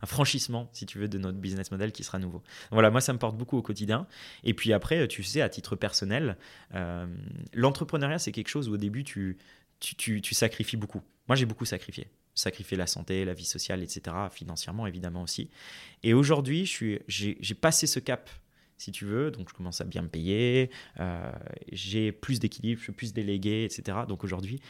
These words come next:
heureusement, j'arrive à rééquilibrer ma vie. Quel bonheur, quel bonheur. Euh, je peux profiter de mes potes, je peux faire du sport, je me remets à la danse, je me remets, euh, aux arts martiaux, je me remets à la guitare, et cetera. Et du coup, ça me f-, c'est, enfin, je suis quelqu'un d'heureux, en fait.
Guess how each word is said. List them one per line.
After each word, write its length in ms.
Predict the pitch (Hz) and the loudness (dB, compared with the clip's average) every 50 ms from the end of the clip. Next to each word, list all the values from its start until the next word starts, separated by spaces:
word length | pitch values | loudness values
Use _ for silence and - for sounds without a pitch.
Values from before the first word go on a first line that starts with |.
| - - - - _ _ - | -20 -20 -20 -20 _ _ 2
heureusement, 500 | 113 104 107 113 104 98 95 107 127 127 | 2 4 4 4 2 2 0 0 -2 -2
j'arrive 300 | 101 92 90 107 92 92 | -2 -4 -4 -4 -4 -4
à 40 | 85 | -4
rééquilibrer 580 | 82 98 95 - - - 98 98 - 98 95 | -2 -4 -4 -4 -6 -8 -8 -6 -6 -6 -8
ma 100 | 87 90 | -8 -8
vie. 180 | 90 - - 95 - _ - - - _ _ | -10 -12 -14 -18 -20 _ -20 -20 -20 _ _
Quel 160 | - - 95 90 | -10 -8 -8 -6
bonheur, 420 | 85 85 80 82 - - - _ _ _ - - - | -6 -8 -8 -10 -12 -14 -18 _ _ _ -20 -20 -14
quel 140 | - 92 90 | -12 -10 -8
bonheur. 360 | 95 92 87 85 85 - _ _ - - - - - - - - | -6 -6 -8 -8 -10 -14 _ _ -18 -18 -16 -16 -18 -12 -8 -4
Euh, 220 | 95 90 87 90 - | -2 -2 -2 -2 -2
je 100 | - - | -6 -4
peux 140 | - - 95 | -2 -2 -2
profiter 440 | 87 - - 98 - - 95 - 92 | -2 -2 -6 -6 -6 -4 -4 -2 0
de 40 | 92 | 2
mes 100 | 92 87 | 0 0
potes, 240 | - 85 85 85 - | 0 -2 -4 -2 -4
je 80 | - | -6
peux 80 | - 98 | -6 -8
faire 220 | - - 82 85 | -6 -6 -8 -8
du 100 | 87 87 | -6 -6
sport, 440 | 85 - - - 90 - 87 80 - 92 | -8 -8 -4 -4 -2 -2 -4 -4 -6 -8
je 120 | 92 87 | -6 -4
me 80 | 95 90 | -2 -2
remets 240 | 85 92 90 90 90 | 0 0 0 0 0
à 60 | 90 | -2
la 100 | 90 90 | -2 -2
danse, 360 | 90 90 92 - - - - | -4 -4 -6 -6 -6 -10 -10
je 120 | - 101 90 | -10 -8 -6
me 60 | 90 | -4
remets, 240 | 90 87 90 90 85 | -2 -2 0 -2 -2
euh, 60 | 85 - - - - - | -4 -8 -14 -18 -12 -8
aux 160 | - 95 92 | -4 -2 0
arts 140 | 95 82 87 | 0 0 0
martiaux, 500 | 87 87 85 - - 92 90 87 87 90 | -2 -2 -2 -4 -4 -2 -2 -2 -2 -2
je 140 | 87 87 85 | -4 -4 -6
me 160 | 85 85 85 | -6 -6 -6
remets 300 | 82 92 90 90 90 90 | -4 -4 -2 -2 -2 -2
à 160 | 85 85 85 | -2 -2 -2
la 100 | 85 90 | -4 -4
guitare, 400 | 90 95 95 - 107 101 98 98 | -4 -6 -2 2 4 4 4 4
et 60 | 90 - | 0 -2
cetera. 340 | - 92 - 85 90 90 - - - - - - - _ _ - | -4 -6 -6 -6 -6 -6 -8 -10 -18 -20 -20 -20 -20 _ _ -4
Et 60 | 101 | -2
du 120 | 98 104 | -2 0
coup, 120 | - 151 151 | 2 2 2
ça 140 | - 135 110 | 4 2 0
me 60 | 98 | 0
f-, 80 | - - | -2 -4
c'est, 220 | - - - 87 | -2 -2 -2 -2
enfin, 180 | - - - 101 | -2 -2 -2 0
je 60 | - | 0
suis 100 | - 95 | -2 -2
quelqu'un 280 | - 110 101 - 113 110 | -2 0 0 2 2 2
d'heureux, 220 | 113 123 151 147 | 2 2 2 2
en 80 | 107 87 | 0 -2
fait. 140 | - - | -8 -10